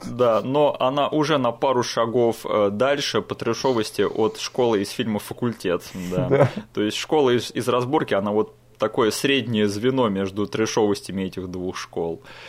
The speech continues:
Speaker 2: Да.
Speaker 1: То есть, э, возможно, как бы там люди все такие же говнистые, но и уже приносят, э, э, стволы в школу, да, и там показывают их. Но на банды они еще не делятся, да, то есть еще дайте еще пару лет, <laughs> в общем.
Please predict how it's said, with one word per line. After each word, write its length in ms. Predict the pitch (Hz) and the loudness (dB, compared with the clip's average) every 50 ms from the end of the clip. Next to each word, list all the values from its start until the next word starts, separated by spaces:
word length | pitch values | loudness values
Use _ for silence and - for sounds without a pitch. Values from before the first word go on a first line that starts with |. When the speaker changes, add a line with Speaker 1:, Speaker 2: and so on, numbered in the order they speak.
| - - | -12 -10
Speaker 2:
Да. 160 | 127 123 - | -8 -8 -8
Speaker 1:
То 160 | - - - | -10 -8 -8
есть, 240 | - 101 101 - - | -6 -6 -6 -4 0
э, 220 | - 117 113 110 110 | 2 2 4 4 4
возможно, 800 | 110 117 123 131 147 165 175 160 139 135 123 117 117 113 110 110 - | 2 2 0 0 2 0 0 2 2 2 4 4 4 4 2 2 0
как 140 | 113 104 104 | -2 -4 -4
бы 400 | 98 107 104 101 101 101 101 92 - | 0 0 2 2 2 2 0 -2 0
там 480 | - 120 117 110 113 98 76 - - - | 0 0 0 0 0 -4 -6 -8 -8 -6
люди 300 | 101 110 139 143 123 117 | -2 0 0 0 0 -2
все 160 | - - 131 | -2 -2 -2
такие 360 | 107 120 120 120 - 135 127 | 0 -2 -2 0 -2 0 0
же 100 | 110 110 | 0 0
говнистые, 680 | 104 104 113 113 110 123 135 156 160 - - 101 95 95 | 0 0 0 0 0 -2 -4 -6 -8 -6 -4 -4 -2 -2
но 400 | 98 98 98 98 98 98 95 90 - | -2 -4 -4 -2 -2 -2 -2 -2 -4
и 180 | - - 117 | -4 -2 -2
уже 240 | 113 113 110 117 110 | 0 0 2 0 0
приносят, 540 | - - 113 110 110 110 104 - - 98 - | 0 0 -2 0 0 0 -2 -2 -4 -8 -6
э, 60 | - 95 | -4 -4
э, 580 | 98 98 98 - - - - 104 95 80 - | -2 -2 -2 -2 -4 -4 -4 -4 -4 -6 -8
стволы 540 | - - - 117 110 117 117 127 120 107 98 | -8 -6 -4 -2 0 0 2 2 0 0 -2
в 120 | 92 - | -2 -6
школу, 440 | - - - - 98 92 82 82 85 | -10 -8 -4 -2 -2 -2 -2 -6 -8
да, 160 | 85 - 92 | -4 -2 -2
и 60 | 101 95 | -2 0
там 200 | - 92 90 87 | -2 -4 -6 -4
показывают 800 | - 101 95 - 110 98 95 90 87 82 82 82 82 - - 92 | -6 -6 -4 -2 0 -2 -2 -2 -4 -6 -6 -8 -8 -10 -8 -6
их. 220 | 85 90 - - - - - - - - - - - - | -6 -6 -6 -10 -16 -16 -14 -12 -12 -12 -14 -14 -14 -12
Но 440 | 95 101 113 127 139 143 139 135 | -6 -2 0 2 4 4 4 2
на 160 | 123 120 120 113 | 2 2 0 0
банды 420 | 113 127 135 143 131 117 107 110 | 2 0 0 0 0 2 2 2
они 260 | 104 104 107 107 110 | 2 2 2 0 0
еще 220 | 113 107 - - 107 | -2 -2 -4 -4 -2
не 120 | 110 110 | -2 0
делятся, 380 | 107 110 101 92 85 - - 85 | 0 0 0 0 -2 -6 -8 -6
да, 160 | 85 90 90 | -6 -6 -6
то 140 | - - 87 | -4 -6 -6
есть 140 | 87 - - | -6 -4 -6
еще 180 | 110 - 139 | -4 -2 -2
дайте 260 | 127 127 143 151 - 117 | 0 2 0 2 2 0
еще 200 | 104 - - 110 | -2 -2 -4 -6
пару 260 | - - 107 104 107 | -2 0 0 2 2
лет, 200 | 113 127 135 110 | 0 0 0 0
<laughs> 120 | - 110 101 | 0 0 2
в 80 | 123 117 | 2 2
общем. 300 | 113 - - - 127 | 0 0 -2 -4 -4